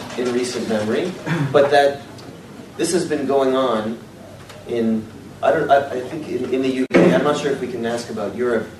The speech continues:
I didn't really understand the whole Brexit vote, so I'm, I'm not sure if you can speak for the whole continent or not, but it does feel,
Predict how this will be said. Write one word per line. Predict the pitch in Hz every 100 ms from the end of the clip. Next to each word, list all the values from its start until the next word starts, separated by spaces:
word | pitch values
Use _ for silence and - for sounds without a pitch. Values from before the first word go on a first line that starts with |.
| -
I | 113
didn't | 131 135
really | 135 131 120
understand | 113 107 - 117 110
the | 107
whole | 107
Brexit | 104 113 110 - 110 95 - - - - - - -
vote, | 113 107 -
so | 113 107 107
I'm, | 110
I'm | 120 127
not | - -
sure | 139 131
if | 131
you |
can | 117 -
speak | - 131 -
for | -
the | 110
whole | 120 120 117 - - -
continent | - 160 156 131 123 120
or | 120
not, | 117 113 135
but | 143
it | 143
does | 196 190 - -
feel, | 196 151 - 127